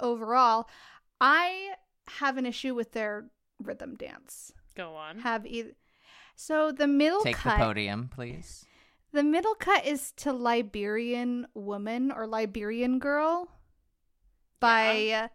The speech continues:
Speaker 2: Michael Jackson.
Speaker 1: Michael Jackson. First of all, I,
Speaker 2: The whole
Speaker 1: I
Speaker 2: thing
Speaker 1: take
Speaker 2: is
Speaker 1: issue with
Speaker 2: Michael
Speaker 1: Michael
Speaker 2: Jackson. I agree. No one should be skating to Michael Jackson at this point. I'm over
Speaker 1: No
Speaker 2: it.
Speaker 1: one should be skating.
Speaker 2: It
Speaker 1: but
Speaker 2: would
Speaker 1: also
Speaker 2: be, it would be trite and cliche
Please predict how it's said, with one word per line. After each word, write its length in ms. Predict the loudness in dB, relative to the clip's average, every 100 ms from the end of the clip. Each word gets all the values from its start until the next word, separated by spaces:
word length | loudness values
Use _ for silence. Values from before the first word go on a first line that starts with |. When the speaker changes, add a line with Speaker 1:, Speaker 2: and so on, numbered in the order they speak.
| -10
Speaker 2:
Michael 300 | -10 -10 -12
Jackson. 680 | -10 -10 -10 -14 -12 -12 -14 _ _
Speaker 1:
Michael 440 | 0 2 2 -2 -2
Jackson. 640 | 0 -2 -2 -4 -2 -2
First 300 | -2 -2 0
of 80 | 2
all, 160 | 0 2
I, 200 | 4 4
Speaker 2:
The 80 | 4
whole 140 | 4
Speaker 1:
I 20 | 6
Speaker 2:
thing 220 | 6 4
Speaker 1:
take 60 | 2
Speaker 2:
is 60 |
Speaker 1:
issue 80 | 2
with 60 | 2
Speaker 2:
Michael 40 | 2
Speaker 1:
Michael 220 | 0 0
Speaker 2:
Jackson. 480 | -4 -8 -14 -14 0
I 140 | 6 8
agree. 580 | 8 4 2 4 2 -2 -6
No 180 | 0 0
one 120 | 0
should 140 | -2 -6
be 80 |
skating 320 | -4 -2 -4 -4
to 80 |
Michael 220 | -4 -6 -10
Jackson 360 | -12 -16 -18
at 100 | -20
this 120 | -18 -18
point. 300 | -18 -20 _ _ _
I'm 120 | -8
over 200 | -6 -2
Speaker 1:
No 140 | 2 2
Speaker 2:
it. 40 |
Speaker 1:
one 100 | 2
should 120 | 0 0
be 100 | 0
skating. 320 | 0 -4 -2 6
Speaker 2:
It 60 | 8
Speaker 1:
but 100 | 10
Speaker 2:
would 80 | 8
Speaker 1:
also 60 | 10
Speaker 2:
be, 240 | 10 8 4 4
it 120 | 6
would 160 | 4 0
be 140 | -2
trite 460 | -2 -2 4 4 4
and 180 | -2 -8
cliche 920 | -6 -4 -4 -2 2 6 6 4 -2